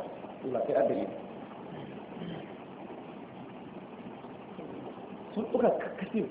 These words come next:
kashe mutum kamar sauƙi gare. Kashe mutum babu sauƙi cikin wallahi. To shi ne Allah maɗaukakin sarki ya ce, "Illa an yasaddaku." Sai in ƴan uwan wannan mamaci sun yi sadaka,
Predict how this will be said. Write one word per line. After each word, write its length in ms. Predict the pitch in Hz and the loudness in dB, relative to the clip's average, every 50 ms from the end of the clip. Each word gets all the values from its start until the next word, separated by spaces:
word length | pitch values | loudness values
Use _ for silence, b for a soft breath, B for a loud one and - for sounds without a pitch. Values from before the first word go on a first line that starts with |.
| - 233 - - | 2 2 2 4
kashe 180 | - 226 226 254 | 4 6 6 6
mutum 320 | 214 175 147 - - 180 | 6 6 6 6 4 4
kamar 180 | - 143 139 139 - | 8 8 8 10 10
sauƙi 240 | 151 147 - 156 135 | 10 8 8 8 6
gare. 220 | 120 98 85 76 - - - - - - - - - - - - - - - - - - - - - - - - - - - - | 6 6 6 4 0 -2 -6 -8 -8 -8 -8 -8 -6 -6 -6 -6 -8 -8 -8 -8 -8 -10 -10 -10 -10 -12 -10 -10 -8 -4 2 6
Kashe 160 | 254 254 262 269 | 8 10 10 10
mutum 220 | 226 185 - 190 | 10 10 10 12
babu 180 | 196 226 - - | 12 12 12 12
sauƙi 220 | - - 160 160 - - | 12 12 8 6 6 4
cikin 160 | - - 170 | 4 8 10
wallahi. 280 | 139 113 107 107 107 107 - - - - - - - - - - - - - - - - - - - - - - - - - - - | 10 12 12 10 8 8 4 -2 -4 -6 -8 -8 -8 -10 -10 -10 -10 -10 -10 -12 -12 -10 -12 -12 -10 -10 -12 -10 -10 -10 -10 -6 -4
To 60 | - - | -2 2
shi 80 | 160 208 | 6 10
ne 60 | 208 208 | 12 12
Allah 260 | - 190 190 185 175 | 12 12 12 12 12
maɗaukakin 500 | 175 - 170 160 151 147 160 170 160 160 | 12 12 12 10 8 8 8 8 8 10
sarki 240 | 165 160 160 160 160 | 10 8 8 10 10
ya 80 | 165 | 10
ce, 160 | - - 151 139 - - | 10 10 6 6 6 8
"Illa 420 | 165 175 185 185 185 185 180 175 - | 8 10 12 12 12 12 12 12 12
an 160 | 185 196 185 | 12 12 12
yasaddaku." 600 | 175 147 - - - 156 151 120 120 117 - - - - - - - - - - - - - - - - - - - - - - - - - - - - - | 12 10 10 12 12 12 12 12 12 10 10 8 4 0 -2 -4 -6 -6 -8 -8 -8 -8 -8 -8 -8 -8 -6 -6 -6 -6 -6 -6 -6 -8 -8 -8 -8 2 10
Sai 180 | - 214 214 214 - | 12 12 12 12 12
in 140 | 214 233 233 - - | 12 12 12 12 10
ƴan 160 | 208 220 220 - - | 10 10 10 10 12
uwan 200 | 208 220 240 233 214 | 12 12 12 12 12
wannan 280 | 190 175 160 160 156 | 12 12 12 12 12
mamaci 300 | 165 170 160 160 - - | 12 12 12 12 10 10
sun 100 | - 156 | 10 10
yi 100 | 156 156 156 | 12 12 12
sadaka, 360 | 156 151 147 - - - | 12 12 12 12 12 8